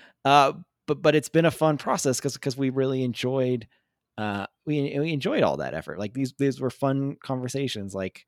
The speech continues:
and, and, and so, like, yeah, it was a lot of work, but it never, it never really felt like work. Um, and, and <laughs> these, these past few weeks, it, it's felt like work. Um, and, and we don't really wanna force ourselves in, into that position.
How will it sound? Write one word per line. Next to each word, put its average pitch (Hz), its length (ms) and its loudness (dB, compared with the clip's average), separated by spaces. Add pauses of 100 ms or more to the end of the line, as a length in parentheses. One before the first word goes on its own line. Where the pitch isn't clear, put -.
(880)
and, 143 140 -2
and, 135 160 0
and 131 100 0
so, 127 160 6
like, 110 240 2
yeah, 123 200 4
it 113 40 4
was 107 100 0
a 117 60 -2
lot 113 80 4
of 107 60 -2
work, 131 180 -2
but 170 80 2
it 185 80 0
never, 190 200 -2
it 175 100 -4
never 175 160 0
really 160 120 2
felt 139 240 4
like 85 200 -6
work. - 340 -14
Um, 117 280 -2
and, - 20 -2
and 135 400 0
<laughs> - 380 -8
these, - 200 -4
these - 640 -20
past 285 180 6
few 262 140 2
weeks, 220 260 0
it, - 280 0 (140)
it's - 400 -6
felt 127 280 6
like 98 240 -6
work. 87 440 -10
Um, 135 460 6 (300)
and, 156 200 -6
and 123 380 -8 (1040)
we 135 160 0
don't 156 140 4
really 160 140 2
wanna 151 160 2
force 135 320 2
ourselves 82 380 -2
in, 80 120 -12
into 87 300 -10
that 80 220 -8
position. 57 500 -10